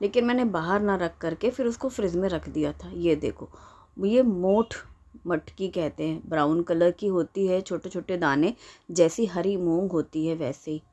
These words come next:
बहुत ज़्यादा हेल्दी होती है। और इसके लिए चाहिए हमको टमाटर, प्याज, अदरक, हरी मिर्ची और हरा धनिया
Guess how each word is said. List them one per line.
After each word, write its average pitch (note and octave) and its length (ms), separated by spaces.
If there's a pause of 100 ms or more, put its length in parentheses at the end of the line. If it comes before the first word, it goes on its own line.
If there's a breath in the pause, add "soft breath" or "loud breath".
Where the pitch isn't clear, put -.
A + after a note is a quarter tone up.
बहुत E3+ 300
ज़्यादा F3+ 260
हेल्दी D#3+ 400
होती D#3 400
है। C#3+ 100 (520 loud breath)
और E3+ 380
इसके A3 320
लिए A3 180
चाहिए F3 400
हमको F#3+ 320
टमाटर, F3+ 680
प्याज, E3+ 520
अदरक, D#3 580
हरी E3 280
मिर्ची G#3 460 (120)
और C#3+ 240
हरा D#3+ 360
धनिया D#3 500